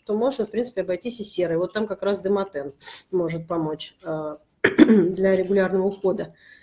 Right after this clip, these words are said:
Э, следующий — это уход у нас на фоне дерматологического лечения. Соответственно, цель у нас — уже минимизировать побочки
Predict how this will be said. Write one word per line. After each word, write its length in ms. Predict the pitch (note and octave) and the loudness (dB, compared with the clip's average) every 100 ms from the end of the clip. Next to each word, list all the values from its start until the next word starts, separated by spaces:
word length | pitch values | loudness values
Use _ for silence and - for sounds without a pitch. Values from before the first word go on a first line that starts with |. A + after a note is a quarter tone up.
| - _ _ _ | -20 _ _ _
Э, 300 | - G#3 G#3 | 0 4 6
следующий — 800 | G3+ D4 F#4 F#4 - D4+ D4 - - _ _ _ _ _ - | 6 8 8 8 8 6 6 -4 -18 _ _ _ _ _ -6
это 260 | A3 B3+ A#3+ | -2 2 4
уход 580 | - G3+ - B3 C4 G#3+ | 4 0 4 4 4 4
у 60 | |
нас 340 | G3+ A3 G#3+ G#3 | 4 4 2 2
на 460 | G3 A3 A3 G#3 | 2 4 2 0
фоне 340 | G#3 - A3 G3+ | -2 2 4 4
дерматологического 960 | F#3+ F#3 F3 F3+ E3+ G#3 - - F3+ | 2 0 0 -4 -4 -4 -6 -4 -6
лечения. 560 | E3+ D#3+ D#3+ D#3 D3+ - _ - - - - _ _ _ _ _ _ _ _ _ | -6 -6 -6 -6 -8 -12 _ -20 -20 -20 -20 _ _ _ _ _ _ _ _ _
Соответственно, 640 | F3 G#3+ G#3+ D4 D4 A#3+ | 2 4 6 4 4 0
цель 460 | - - A#3 G3 E4+ | 4 8 8 8 4
у 140 | C4+ | 4
нас — 340 | C#4 C#4 C#4 - | 6 4 2 -2
уже 300 | A3 A#3 C#4+ | 0 4 4
минимизировать 760 | B3 A3+ A3+ A3+ A#3+ G3 F#3 | 6 4 4 4 4 4 2
побочки 600 | G3+ G3 F#4+ - - E4+ | -2 2 2 2 4 4